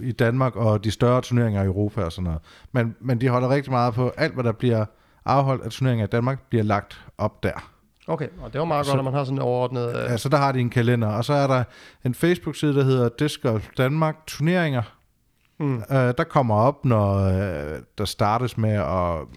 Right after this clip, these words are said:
Speaker 1: når man kan tilmelde sig de her turneringer, så ligger de link op, at du kan melde dig til her. Og
Speaker 2: Okay.
Speaker 1: når, typisk, når man ser de links, så står også, hvordan man betaler for at være med.
Speaker 2: Ja.
Speaker 1: Så.
Speaker 2: Okay.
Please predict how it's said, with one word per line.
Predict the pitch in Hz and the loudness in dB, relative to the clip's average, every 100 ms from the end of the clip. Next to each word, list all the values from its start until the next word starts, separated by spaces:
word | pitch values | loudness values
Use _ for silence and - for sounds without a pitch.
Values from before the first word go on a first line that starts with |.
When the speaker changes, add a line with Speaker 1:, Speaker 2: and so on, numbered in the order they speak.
| - | -2
Speaker 1:
når | 160 | 0
man | 131 | 2
kan | 127 107 | 2 0
tilmelde | - 165 131 98 | 0 0 0 -2
sig | 101 | -2
de | |
her | 104 | -2
turneringer, | - 113 90 | 0 0 0
så | 85 | -2
ligger | 156 135 | 0 2
de | 123 | 2
link | 120 135 147 | 2 2 2
op, | 113 113 - - _ - | 0 -2 -10 -20 _ -6
at | 135 - | -4 0
du | 120 | 0
kan | 123 | 2
melde | 113 101 | 0 0
dig | 98 | -2
til | 131 | -2
her. | 110 113 73 - _ _ _ - | 0 0 -2 -12 _ _ _ -4
Og | 107 | -2
Speaker 2:
Okay. | 123 | 0
Speaker 1:
når, | 123 123 113 | 2 0 0
typisk, | 156 156 135 - | -2 -2 -2 -2
når | 120 | 0
man | 113 113 101 | 2 0 -4
ser | - 143 | -2 0
de | 123 | 2
links, | 120 131 | 0 0
så | 131 | -6
står | - 123 | -2 0
også, | 117 | 0
hvordan | 107 110 | 0 0
man | 107 | 0
betaler | 107 - 113 73 | -2 0 0 -2
for | - 90 | -2 -2
at | |
være | 80 | 0
med. | 80 90 98 _ _ _ - | -2 -4 -6 _ _ _ -6
Speaker 2:
Ja. | 123 90 _ _ _ _ _ _ _ _ _ | -6 -6 _ _ _ _ _ _ _ _ _
Speaker 1:
Så. | 113 | -2
Speaker 2:
Okay. | 90 | 0